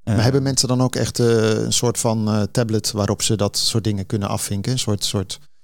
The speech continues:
Speaker 2: Ja, het ligt eraan wat de praktijk, eh, wil. Sowieso in elke behandelruimte staat al een computer waar hun patiëntenkaart in staat. En wat je heel vaak ziet is dat daar dan, dat ze daar ook aftekenen. Maar ik weet ook dat sommige praktijken hebben inderdaad tablets gekocht, om dan dat de assistenten dan met de tablet kunnen werken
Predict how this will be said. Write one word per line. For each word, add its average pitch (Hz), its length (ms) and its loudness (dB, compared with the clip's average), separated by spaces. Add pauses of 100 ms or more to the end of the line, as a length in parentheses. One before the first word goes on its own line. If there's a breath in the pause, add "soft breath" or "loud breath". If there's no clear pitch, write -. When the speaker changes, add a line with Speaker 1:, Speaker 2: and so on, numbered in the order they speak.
(140)
Speaker 2:
Ja, 143 220 4
het 156 100 -2
ligt 151 180 -6
eraan 143 160 0
wat 139 100 2
de - 60 -6
praktijk, 123 500 0
eh, 113 340 2
wil. 131 360 2
Sowieso 123 340 4
in 127 80 2
elke 131 480 2 (140)
behandelruimte 117 640 2
staat 113 260 0
al 110 180 0
een 101 140 0
computer 104 460 -2
waar 101 240 2
hun 98 120 2
patiëntenkaart 117 920 0
in 113 160 2
staat. 127 340 -2 (280)
En 131 120 2
wat 110 100 2
je - 60 0
heel 110 100 4
vaak 120 140 -2
ziet 110 180 -2
is 104 100 0
dat 101 140 -2
daar 104 220 2
dan, 101 340 -2
dat - 120 -10
ze - 60 -4
daar 101 160 2
ook 95 120 -2
aftekenen. 131 600 0 (300 loud breath)
Maar 107 140 2
ik 104 80 0
weet 120 140 2
ook 113 140 2
dat 113 160 -2
sommige 117 380 2
praktijken - 440 0
hebben 104 180 2
inderdaad 101 220 0
tablets 120 280 0
gekocht, - 500 -4
om 107 160 2
dan 101 200 2
dat 98 100 2
de 98 60 -2
assistenten 101 380 0
dan 107 100 0
met 95 80 -2
de - 60 -12
tablet 110 280 0
kunnen 104 200 0
werken 98 240 0